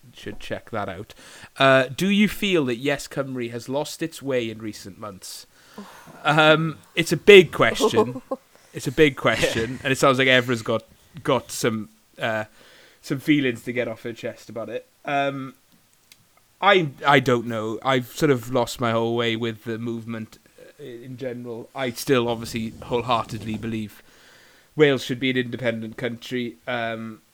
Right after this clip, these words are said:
Speaker 1: I also don't think that should be one group speaking on behalf of everyone, 'cause there is, it's a broad church.
Speaker 2: True enough.
Speaker 1: Um, and, but,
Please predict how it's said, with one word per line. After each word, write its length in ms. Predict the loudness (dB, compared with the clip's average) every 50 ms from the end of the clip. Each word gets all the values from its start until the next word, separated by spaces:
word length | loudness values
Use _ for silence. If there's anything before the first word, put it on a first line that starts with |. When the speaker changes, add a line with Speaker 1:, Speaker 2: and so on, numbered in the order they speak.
| _ _ _ -4
Speaker 1:
I 100 | -2 0
also 240 | 0 0 0 -2 -6
don't 260 | -4 -4 -4 -6 -6 -8
think 260 | -8 -10 -10 -10 -12
that 140 | -14 -16 -16 -16
should 280 | -12 -10 -10 -10 -8 -8
be 140 | -8 -8 -8 -10 -14 -12 -6
one 460 | -4 -2 -2 -2 -4 -6 -10 -12 -14 -16 _ _ _ _ _ _ _ _ _ _ _ _ _
group 340 | -8 -6 -6 -6 -8 -10 -18 -20
speaking 360 | -12 -10 -10 -8 -8 -8 -8
on 160 | -8 -8 -8
behalf 380 | -8 -6 -6 -4 -6 -6 -6 -8
of 100 | -6 -4
everyone, 480 | -4 -4 -4 -6 -4 -4 -4 -6 -6 -10
'cause 200 | -12 -10 -6 -4
there 180 | -4 -4 -4
is, 160 | -4 -6 -8 -10 -12
it's 160 | -8 -8 -8
a 20 |
broad 320 | -4 -2 -2 -2 -2 -4 -6
church. 480 | -6 -6 -6 -6 -6 -10 -14 -18 -18 -18 -18
Speaker 2:
True 140 | -16 -14 -14
enough. 340 | -12 -14 -14 -16 -18 -20 _ _ _ _ _ _ _ _ _ _ _ 0
Speaker 1:
Um, 640 | 2 2 2 2 0 -2 -4 -6 -8 -8 -10 -12 -16 _ _ _ _ _ _ _ _ _ _ _ _ _ _ _ _ _ _ _ _ _ _
and, 600 | 8 10 10 10 8 6 2 -2 -6 -8 -10 -12 -14 _ _ _ _ _ _ _ _ _ _ _ _ _ _ -20 _ 0
but, 240 | 2 2 2 2